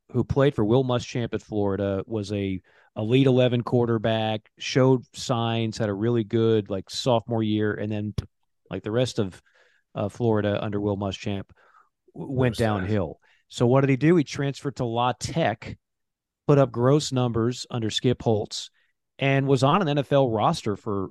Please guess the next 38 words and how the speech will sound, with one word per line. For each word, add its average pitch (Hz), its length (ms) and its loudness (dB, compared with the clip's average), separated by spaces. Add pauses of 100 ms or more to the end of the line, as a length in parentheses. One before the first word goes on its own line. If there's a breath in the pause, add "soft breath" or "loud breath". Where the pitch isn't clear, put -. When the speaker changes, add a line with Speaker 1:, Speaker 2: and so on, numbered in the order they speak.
Speaker 1:
a 117 60 -12
few 139 180 0
years. 104 560 0
I 113 80 -8
don't 110 100 -8
know 107 80 -4
what, 101 260 -6
what - 240 -10
I 110 60 -8
think 110 180 -8
he's 92 160 -12
done 95 200 -8
now. 87 380 -8 (300)
My 131 80 0
point 170 340 0
is, 139 360 2
is 127 200 -10
that 123 240 0 (1080)
he 208 160 2
was 220 160 2
a 180 60 -2
kid 170 220 4
whose 127 120 2
confidence 135 540 0
was 104 120 -12
clearly 113 340 0
shot, 78 460 -8 (340)
and 135 140 0
that 165 140 2
can 143 100 -2
happen. 98 420 -6 (380)
You 120 100 -8
know, 107 60 -4
sometimes 135 500 -2
I 120 40 -4
think 120 160 -2
we 117 100 0
forget. 104 440 -2